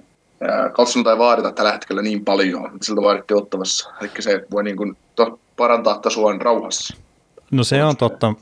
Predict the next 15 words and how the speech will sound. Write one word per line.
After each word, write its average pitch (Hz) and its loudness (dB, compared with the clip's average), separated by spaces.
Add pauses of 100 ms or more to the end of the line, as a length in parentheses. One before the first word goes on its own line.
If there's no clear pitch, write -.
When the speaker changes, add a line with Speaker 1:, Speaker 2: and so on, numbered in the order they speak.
(400)
Speaker 2:
mutta 117 0
että 117 0 (420)
<laughs> - -20
mi-, 156 2
miten 175 2
monesti 147 2
valmentajat 120 2
niinku 107 -4 (460)
silleen 113 2
malttaa 110 0
antaa 104 -2 (520)
silleen 110 -4
niinku 110 -6 (440)
pieniä 135 2
peliminuutteja, 101 -2